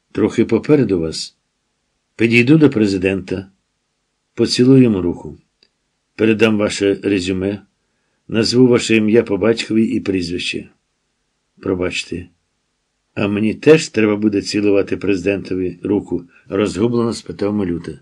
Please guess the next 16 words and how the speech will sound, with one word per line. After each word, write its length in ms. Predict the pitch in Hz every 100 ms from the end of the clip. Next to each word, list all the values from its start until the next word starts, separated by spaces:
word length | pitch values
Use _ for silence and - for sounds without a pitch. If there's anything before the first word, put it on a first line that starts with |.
| _ _ _ _ _ _ _ _ -
"В 100 | 98
жодному 680 | 95 123 131 117 117 113 104
разі. 460 | 92 87 73 82 _ _ _ _ _
Цей 560 | - - 113 123 127
прадавній 720 | - 107 104 101 110 113 113
східний 420 | 107 - 107 110 104
ритуал 440 | - 101 113 113 - _ _
лише 460 | 92 98 95 107 101
для 180 | 104
обраних, 720 | 113 123 135 107 90 82 - _ _ _ _ _ _ _ _ _ -
для 220 | 87 107
людей 520 | 107 104 107 120 113 - _ _ _ _ _ _ _ -
найближчих, 1000 | 90 120 113 110 147 - - 85 - - _ _ _ _
наближених 720 | 117 110 131 151 107 98 - _ _
до 480 | - 95 107 101 - _ _
владаря. 540 | 95 101 101 101 85